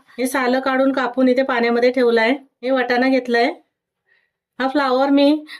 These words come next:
गरम पाण्यामध्ये घालून ठेवलेला, थोडी हळद घातली, थोडंसं मीठ घातलं. आता हे पहिलं मी स्वच्छ धुवून घेते फ्लावर. ते व्यवस्थित असं मिक्स करून घेतलंय.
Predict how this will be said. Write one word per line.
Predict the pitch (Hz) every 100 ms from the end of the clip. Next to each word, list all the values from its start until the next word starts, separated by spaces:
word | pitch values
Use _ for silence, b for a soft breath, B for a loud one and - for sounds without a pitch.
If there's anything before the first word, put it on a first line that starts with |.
| -
गरम | 240 254 277
पाण्यामध्ये | 269 254 269 269 277
घालून | 247 262
ठेवलेला, | 269 262 240 240 262
थोडी | 254 277
हळद | 247 233 277
घातली, | 269 240 285 302
थोडंसं | 254 262 311
मीठ | 277 285
घातलं. | 294 202 208 233 392 b b b b
आता | 226 233
हे | 254
पहिलं | 254 247
मी | 269
स्वच्छ | 370 247 -
धुवून | 294 262 247
घेते | 202 196 196
फ्लावर. | 202 185 180 180 _ -
ते | 277
व्यवस्थित | 269 262 269 277
असं | 269 277
मिक्स | 262 247 -
करून | 262 269
घेतलंय. | 294 277 269 240